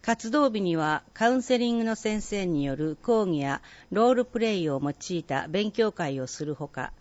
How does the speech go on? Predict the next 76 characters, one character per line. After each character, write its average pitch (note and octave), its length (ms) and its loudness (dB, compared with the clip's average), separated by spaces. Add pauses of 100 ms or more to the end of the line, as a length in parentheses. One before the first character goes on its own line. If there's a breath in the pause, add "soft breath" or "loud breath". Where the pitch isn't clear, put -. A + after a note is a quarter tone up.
(300 soft breath)
話 A#3+ 480 0
を G3 60 4
聞 F#3+ 220 -6
い F#3+ 80 -2
て G#3 80 0
ほ F#3 140 0
し G#3+ 240 -2
い - 20 -6
人 - 180 -8
の C#3+ 140 -6
参 F#3+ 260 -2
加 F#3 140 -4
も F3+ 180 -2
受 E3 160 -6
け F#3 80 -4
入 F#3 100 -2
れ F3 140 -2
て E3 120 -6
い D3+ 100 -4
ま D3+ 100 -4
す。 - 220 -16 (520 soft breath)
ま F3+ 120 -2
た、 F#3+ 260 0 (120)
出 F#3 100 -4
か A#3 140 4
け B3 120 0
る A#3 140 2
の F3 120 0
が D#3 240 0
難 F#3 400 -2
し A3+ 200 -4
い G#3+ 40 0
人 - 180 -6
に F3+ 120 -6
対 F3 240 -4
し - 80 -14
て D3+ 160 -10
は、 C3+ 240 -6 (360 loud breath)
訪 A3 200 2
問 G#3 300 0
や F3+ 340 0
電 G#3+ 240 2
話 A#3 100 0
で A3 100 0
の G3 120 -2
活 C#3+ 260 -6
動 F3 200 0
も E3 100 0
し - 120 -12
て D#3+ 120 -6
い C#3 80 -4
ま C#3 140 -6
す。 - 220 -8 (520 soft breath)
傾 A#3+ 220 4
聴 A3+ 240 0
の G#3+ 160 0
活 G3 280 -6
動 F#3+ 220 0
に F3+ 300 -2
興 B3 220 4
味 G3 120 0
が D#3+ 160 0
あ F3+ 80 0
る E3 80 -4
人 C#3 260 -8
は C3+ 260 -2
お E3 100 -6
問 G3 240 0
い F#3+ 40 -2
合 F#3 80 0
わ F3+ 80 -2
せ - 140 -10
く D#3+ 120 -10
だ D#3 120 -6
さ D3+ 140 -8
い。 - 120 -8